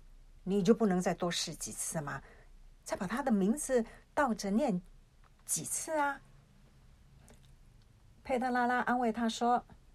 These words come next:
：“这种实验啊，做一次就行了。如果他们是吸血鬼，只要你把他们的名字倒着念一次，他们就会打嗝了，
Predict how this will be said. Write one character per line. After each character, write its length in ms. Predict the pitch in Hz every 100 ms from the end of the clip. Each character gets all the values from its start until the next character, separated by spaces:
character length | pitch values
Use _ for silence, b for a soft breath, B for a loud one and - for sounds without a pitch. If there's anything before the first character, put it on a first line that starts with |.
| -
：“这 180 | - 254
种 200 | 185 170
实 340 | - - 143
验 320 | 175 208 202 180
啊， 260 | 165 156 B 226 B
做 320 | - 330 262
一 280 | 175 147 170
次 640 | 214 - 311 285 254 220 185
就 220 | 208 180
行 300 | - 156 151
了。 260 | 180 165 - 214 B
如 140 | 190
果 100 | 214
他 160 | 180 220
们 120 | 208
是 140 | 196 208
吸 300 | - 214 220
血 320 | - 180 233
鬼， 300 | 233 170 135 B B
只 220 | - 156
要 200 | 180 220
你 200 | 190 175
把 140 | 175 143
他 180 | - 208
们 160 | 208
的 100 | 175
名 260 | 160 156 190
字 200 | 185 185
倒 280 | 208 240 190
着 180 | 196 190
念 320 | 226 208 170
一 180 | 175 214
次， 420 | - - 294 - - - -
他 140 | - 175
们 160 | 175
就 120 | 196
会 120 | 214 214
打 220 | 156 139
嗝 320 | - 147 160
了， 180 | 220